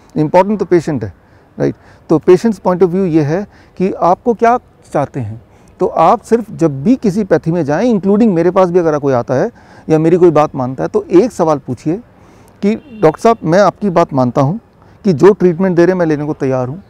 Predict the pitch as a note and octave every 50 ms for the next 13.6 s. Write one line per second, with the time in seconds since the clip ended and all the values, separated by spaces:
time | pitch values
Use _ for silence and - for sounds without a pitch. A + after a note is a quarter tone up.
0 | _ _ - - _ - D3 D#3+ E3+ F#3+ F#3 F3+ F#3 G#3 F#3+ D#3+ D3 C3 C#3+ C#3
1 | C#3 D3+ F3 F#3 - - _ _ _ - F#3 F#3 F#3 E3 D3+ - G3 G3+ G3 A3
2 | G#3 - - D#3 D3+ F3 E3+ B2 B2 C#3 F#3 G#3+ E3 - - _ _ _ - -
3 | - A2 - - G3+ F3+ F3 F3+ F3 F3 E3 D3+ E3+ G#3+ F#3 A2+ - - - -
4 | - - - - - - F#3 F#3+ F#3+ E3 D#3+ E3 F#3+ F#3+ E3+ D3+ D#3 D3+ - G3
5 | F#3+ E3+ D3 D3+ D#3 E3 F#3 F3+ F3 G3 A3+ A#3+ - - - _ - - - -
6 | E3+ F#3 F#3+ F#3+ F#3 F#3+ - E3+ D3+ D#3 D#3+ D#3 F#3+ F#3 F3 F3 F3+ E3+ E3 F3
7 | E3+ E3 F#3 F3+ F3 G#3 B3+ B3+ C4+ B3 D4 E4 A#3 - C4 B3 A3 B3 A#3+ A3+
8 | G3+ G3+ G3 E3 C3 B2+ - - - - D3+ D3+ D#3+ E3+ D#3 D3 C#3 A2+ B2 C3+
9 | G3+ A3 C4+ C4+ F#3+ G#3+ G3 F3+ G3 F#3+ F#3+ F3+ G3 F#3+ A3 G#3+ F#3+ F#3 E3+ F3+
10 | - - F#3 E3 E3 D#3+ D#3+ D#3 - D#3 D3+ C#3 A#2 B2 G#2 - - _ _ -
11 | A#3+ B3+ D4 C4 A#3+ F#3+ C#3+ D3+ B2+ A#2 A2 - C3+ - - _ _ _ _ _
12 | - - - - - - - _ _ - D#3+ A#2+ D3 E3+ G#3 G#3+ B3 A3 F3+ F3+
13 | F3+ G3+ F#3+ D3 C3+ A#2+ C#3+ D#3 D#3 C#3 G#2+